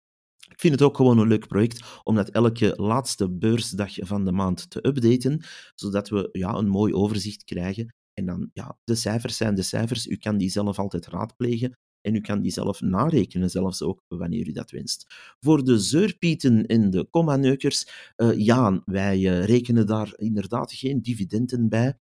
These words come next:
Eh, nu, gemiddeld voor een, eh, Bel twintig aandeel is dat nu ook geen vette, zoals wij zeggen in Antwerpen. Dus, ehm, u, u mag daar zelf, eh, at random drie procent bij rekenen, netto,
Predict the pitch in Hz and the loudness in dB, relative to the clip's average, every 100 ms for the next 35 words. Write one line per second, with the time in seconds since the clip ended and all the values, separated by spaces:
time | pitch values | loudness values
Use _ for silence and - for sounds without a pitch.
0 | _ _ 98 98 95 95 - - - _ | _ _ -4 -2 0 -2 -4 -18 -20 _
1 | 113 107 107 120 135 - 127 117 110 104 | 2 4 2 0 0 -2 0 2 4 2
2 | 98 101 95 113 120 120 - 113 113 113 | 2 0 -2 -2 -2 -4 -4 0 0 0
3 | 107 110 107 - 101 110 - - 104 95 | 0 -2 -4 -2 -2 -4 -6 -4 -2 -2
4 | 90 117 131 123 131 - 127 113 120 117 | -2 -4 -4 -2 -2 -2 -4 -2 0 0
5 | - 113 120 120 117 120 110 - - 117 | 2 2 4 6 4 2 -4 -8 -6 -2
6 | 113 - 113 107 104 101 98 _ 131 127 | 0 -2 0 2 4 2 0 _ -4 -2
7 | - 135 135 127 117 98 131 131 - - | 0 0 0 0 0 2 2 2 -2 -2
8 | 107 - 107 110 117 113 104 92 101 107 | -2 -2 -4 0 2 4 4 0 -2 -4
9 | - - 95 85 82 90 95 - 92 - | -6 -4 -4 -2 -4 0 -2 0 -2 -2
10 | 90 95 - 95 | -2 -2 0 0